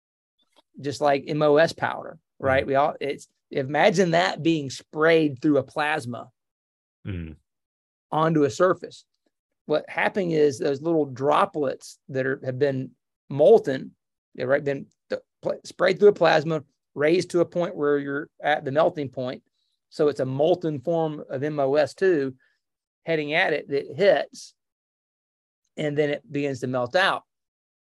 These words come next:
Speaker 1: just like lava rocks have that porosity because it's little droplets. You're building up these little droplets, and it's, then they take these rings out and they kind of face lap 'em.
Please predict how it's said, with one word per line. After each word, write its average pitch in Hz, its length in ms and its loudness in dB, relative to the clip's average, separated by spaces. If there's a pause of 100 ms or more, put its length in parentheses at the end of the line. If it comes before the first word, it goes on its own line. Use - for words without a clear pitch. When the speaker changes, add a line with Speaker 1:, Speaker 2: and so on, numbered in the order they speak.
Speaker 1:
just 147 160 -6
like 151 200 0
lava 175 340 4
rocks 139 640 -2
have 135 280 -2
that 156 180 -2
porosity 143 480 -2
because 131 280 -4
it's - 220 -12 (300)
little 160 160 -2
droplets. 156 680 0 (680)
You're 143 160 -2
building 175 420 2
up - 140 2
these 151 160 -2
little 160 160 0
droplets, 165 760 -4 (540)
and 147 260 -2
it's, - 240 -12 (300)
then 170 260 -2
they 151 200 -2
take - 220 -4
these 131 180 -6
rings 170 420 -4
out 170 360 -2
and 143 120 -10
they 127 260 -4 (1000)
kind 160 180 0
of 127 200 -4 (480)
face 175 260 2
lap 160 340 0
'em. 226 220 -2